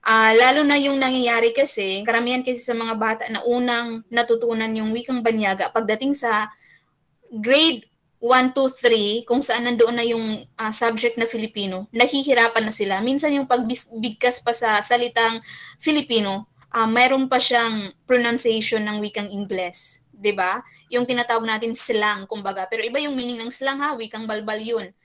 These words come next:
Okay, pero sa atin, yung word na slang, ibig sabihin, may pronunciation ng wikang Ingles. <laughs> Yun yung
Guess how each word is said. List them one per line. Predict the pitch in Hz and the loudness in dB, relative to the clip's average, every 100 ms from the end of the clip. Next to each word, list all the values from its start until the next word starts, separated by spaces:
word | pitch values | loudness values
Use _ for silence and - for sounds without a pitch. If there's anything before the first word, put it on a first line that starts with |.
| _ _ - - _ | _ _ -20 -20 _
Okay, | 208 214 214 196 | -4 -4 -4 -4
pero | 240 254 | -2 -2
sa | 277 262 | 0 0
atin, | 247 277 240 | 0 -2 -2
yung | 240 | -2
word | 254 269 | -2 0
na | 269 | 0
slang, | 277 226 214 214 | 0 -2 -4 -6
ibig | 220 220 | -10 -6
sabihin, | - 220 220 220 208 214 | -4 -4 -4 -6 -6 -4
may | 226 | -4
pronunciation | 233 233 226 226 233 220 214 220 | -4 -4 -4 -4 -4 -4 -6 -6
ng | 208 208 | -6 -10
wikang | 214 208 | -8 -10
Ingles. | 196 220 220 208 185 - - | -8 -8 -6 -6 -4 -6 -8
<laughs> | - 262 | -10 -8
Yun | 262 254 | -4 -2
yung | 254 | -4